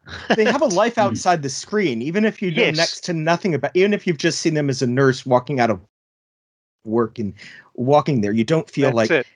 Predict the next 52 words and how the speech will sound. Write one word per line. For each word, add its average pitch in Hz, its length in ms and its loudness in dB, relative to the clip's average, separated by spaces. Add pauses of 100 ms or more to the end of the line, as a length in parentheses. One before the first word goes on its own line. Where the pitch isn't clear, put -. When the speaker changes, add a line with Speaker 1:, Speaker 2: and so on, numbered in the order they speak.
(100)
Speaker 2:
they're 135 140 2
an 120 80 2
actor 127 280 0
that's 110 140 -6
just 143 200 -2
put 151 120 0
up 123 120 0
on 110 140 2
costume. 131 500 -2
You 98 100 -6
feel 143 160 2
like 127 160 2
they're 117 100 4
a 107 60 6
life 110 260 2
that's 98 200 -6
about 98 200 -2
to - 60 -12
be 95 100 -4
cut - 220 -8
short. - 340 -6 (760)
Speaker 1:
That's - 340 0
it. - 240 -2
That's 202 260 0
it. 196 240 0
That's, 143 360 -4
that's - 300 -2
a 139 40 -12
very 160 200 4
good 131 200 -4
way 120 140 2
to - 80 -6
put 127 240 2
it. 120 100 -4 (840)
Speaker 3:
Mm. 123 60 -4
Speaker 1:
Yeah, 240 400 2
um, 226 60 0
Speaker 3:
And - 80 2
it 185 80 -2
Speaker 1:
I, 269 200 0 (720)
I 240 120 2
don't 330 200 0
know 262 180 2
if 240 180 -2
I, 226 400 0
yeah, 226 300 0
I 220 140 2
think 330 280 -2
I 381 120 2
would 214 360 -2
revisit 170 720 0
it. 170 220 0